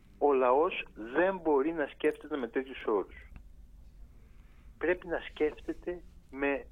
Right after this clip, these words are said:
βάση τις ανάγκες μας, οι οποίες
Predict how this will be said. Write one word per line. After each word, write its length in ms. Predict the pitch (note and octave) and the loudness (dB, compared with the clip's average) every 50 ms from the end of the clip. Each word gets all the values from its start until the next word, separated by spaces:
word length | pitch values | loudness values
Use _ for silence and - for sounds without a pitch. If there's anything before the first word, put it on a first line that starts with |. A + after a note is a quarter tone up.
| - - - - - | -20 -20 -20 -8 0
βάση 540 | C#3 D3+ D#3+ D#3 D#3 - - - - F3+ F3+ - - - - - - - - - - | 2 2 2 2 0 -6 -10 -8 -8 -8 -8 -10 -16 -20 -20 -18 -18 -20 -20 -16 -8
τις 220 | - G2 - - | -8 -6 0 2
ανάγκες 760 | C3 B2 A2+ A2+ A#2 C#3 D3+ D#3 D3+ D3 B2+ B2 A#2 G2 - G#2 | 4 4 4 4 4 4 4 4 4 2 2 2 2 2 0 -4
μας, 560 | G#2+ A2 A#2 C3 C#3 D#3 F3 F3+ - - - - - - - - - - - - - - | -4 0 2 4 4 4 2 0 -4 -16 -18 -18 -18 -20 -20 -20 -20 -20 -20 -20 -20 -10
οι 120 | - A#2 B2+ | -2 2 2
οποίες 520 | C3 F#3+ - - G3+ G#3 G3+ - - - | 2 2 2 2 4 4 4 2 -4 -12